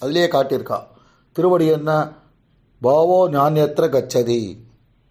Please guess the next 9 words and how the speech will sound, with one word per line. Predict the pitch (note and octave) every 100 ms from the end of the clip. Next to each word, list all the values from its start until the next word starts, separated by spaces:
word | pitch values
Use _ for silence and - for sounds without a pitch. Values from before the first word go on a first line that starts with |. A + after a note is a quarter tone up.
| _ _ _ _ _ _ _ _ _ _ _ _ _ _ _ _ _ _ -
எம்பெருமானுடன் | C#3+ F3 E3+ E3 D3+ D3+ F3+ - -
அங்க | C#3+ D3 C3+
பரவத்துக்கு | A#2+ C#3 E3 E3 D#3 D#3 D#3 F#3
நான் | F3 D3+ C3+
வரவில்லை | C3 E3+ F3+ F3 E3
என்று | D3+ E3
மறுத்து | D#3+ C3+ F#3 F#3
விட்டார் | E3 D3 D#3+ D3
திருவடி. | - A#2+ G#2+ -